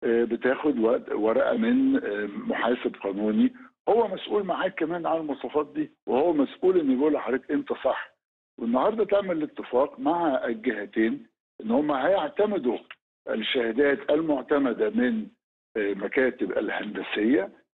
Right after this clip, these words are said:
آه، من خلال طبعًا كريتيريا معينة أو مواصفات معينة للمكاتب دي تبقى عندها الخبرة في هذا المجال وعندها قدرة ال-، ال-، إنها تحط لحضرتك المواصفات وبتديك شهادة إن أنت معتمد، يبقى أنت حضرتك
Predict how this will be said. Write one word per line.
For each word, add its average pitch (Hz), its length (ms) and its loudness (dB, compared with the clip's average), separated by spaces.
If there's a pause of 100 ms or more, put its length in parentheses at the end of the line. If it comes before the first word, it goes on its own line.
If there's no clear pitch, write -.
(100)
آه، 127 180 4
من 131 220 4
خلال 143 220 4
طبعًا 139 240 0
كريتيريا 113 600 0
معينة 110 320 -2
أو 101 100 -2
مواصفات 120 520 -4
معينة 110 580 -4 (400)
للمكاتب 120 760 2
دي 139 180 4
تبقى 156 260 0
عندها 120 240 2
الخبرة 113 440 0
في 95 160 -10
هذا 113 160 0
المجال 98 520 0
وعندها 123 440 2
قدرة 135 500 0
ال-، 95 300 -6 (440)
ال-، 101 220 -2
إنها 113 460 2
تحط 120 360 -4
لحضرتك 107 420 0
المواصفات 95 760 -2 (320)
وبتديك 127 480 0
شهادة 139 400 2
إن 127 120 2
أنت 180 160 0
معتمد، 151 560 0
يبقى 156 140 4
أنت - 120 -4
حضرتك 131 260 2